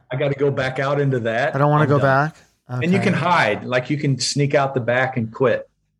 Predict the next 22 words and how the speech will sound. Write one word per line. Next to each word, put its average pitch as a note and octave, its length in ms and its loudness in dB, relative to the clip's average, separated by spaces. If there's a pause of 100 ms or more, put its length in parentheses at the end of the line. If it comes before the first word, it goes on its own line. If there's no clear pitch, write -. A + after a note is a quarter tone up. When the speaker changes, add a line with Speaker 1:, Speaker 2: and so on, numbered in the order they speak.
(120)
Speaker 1:
You A#2 80 -2
don't B2 60 0
have A#2+ 80 -4
to - 60 -4
quit C3 220 0
in A#2 60 -4
front A#2+ 260 -2
of G#2 100 -2
anybody. E2+ 540 -8 (340)
Speaker 2:
Oh, A2 1000 -2 (280)
Speaker 1:
And F3+ 160 2
it, B2 60 2 (120)
yeah, A#2+ 180 4
it's, A#2+ 220 0
Speaker 2:
interesting. A#2+ 80 -2
Speaker 1:
it's, A#2+ 360 -4 (480)
they, D3+ 140 2
they, D#3 160 -2
they, G3+ 220 0
downtime E3+ 1080 0 (220)
kills D#3 440 0
everybody. A#2+ 640 -2